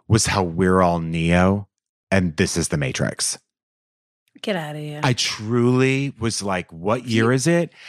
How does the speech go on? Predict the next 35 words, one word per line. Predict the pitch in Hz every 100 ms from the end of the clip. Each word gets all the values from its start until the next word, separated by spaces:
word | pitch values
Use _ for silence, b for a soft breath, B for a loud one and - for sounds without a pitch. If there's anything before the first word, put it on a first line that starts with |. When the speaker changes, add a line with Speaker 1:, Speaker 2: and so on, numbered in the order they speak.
| B B
Speaker 1:
How | - 139 117 -
old | 107 110 123
are | 165
you? | 170 165 185 196 190 b b b b
Like, | 131 107
what | 104 120 147 165 -
are | 110
we | 104 98 85 71
doing?" | - 101 127 160 82 67 101 - _ _ -
You've | 151 147
made | 180 175
me | 180
just, | 143 135 - _ -
I, | 151 -
it | 160 143
was | 143
so | - - 143 131 143 175 180 b b b _ _
instantly | 185 175 151 - 156 139 113 104 - -
anti-queer. | 113 110 123 113 110 - 107 78 71 80 107 _ _ _
<laughs> | - - - - 220 - 220 - 208 - -
Speaker 2:
So | - 214 196
Speaker 1:
I | 269 269
Speaker 2:
strange. | 156 160 - 208 196 190 202 277 339 240 160
Speaker 1:
It | 196
was | 208
just | 269 247
so | 311 214
gross. | 135 117 139 214
You | 180
know | 220
that | 214 -
thing | 170
where | 170
it's | 160 160
like, | 139